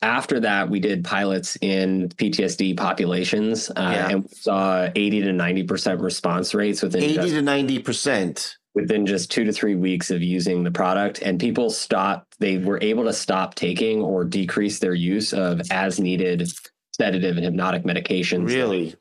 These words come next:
Speaker 2: Wow.
Speaker 1: Like, uh, benzodiazepines. We had a couple people forget that they were taking Xanax regularly because they were
Speaker 2: Wow.
Speaker 1: have
Speaker 2: Oof.
Speaker 1: something else that could wind them down, which was so surprising to me, but also part of our,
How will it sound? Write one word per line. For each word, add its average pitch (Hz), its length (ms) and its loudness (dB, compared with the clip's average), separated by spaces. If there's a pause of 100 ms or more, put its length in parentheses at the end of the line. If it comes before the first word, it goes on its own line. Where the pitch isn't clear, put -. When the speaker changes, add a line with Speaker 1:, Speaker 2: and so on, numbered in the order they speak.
(140)
Speaker 2:
Wow. 90 420 0
Speaker 1:
Like, 90 300 0 (240)
uh, - 60 0
benzodiazepines. 95 1000 2
We 104 80 2
had 120 100 2
a 110 60 0
couple 107 280 0
people 101 500 0 (240)
forget 110 540 -2
that 87 100 -6
they 101 100 2
were 90 120 2
taking 92 420 0
Xanax 87 640 -2
regularly 80 640 0
because - 380 -2
they 85 100 0
were 80 80 -4
Speaker 2:
Wow. 98 480 0
Speaker 1:
have - 100 -2
Speaker 2:
Oof. 165 60 0
Speaker 1:
something 226 300 -4
else 92 300 -4
that - 160 -4
could 90 160 -6
wind 87 260 0
them 82 140 -2
down, 85 360 0
which 87 160 0
was 87 140 0
so - 460 0
surprising 95 540 0
to 107 100 0
me, 107 360 2 (240)
but 117 120 0
also 117 320 2
part 110 200 0
of 95 120 0
our, 92 340 -2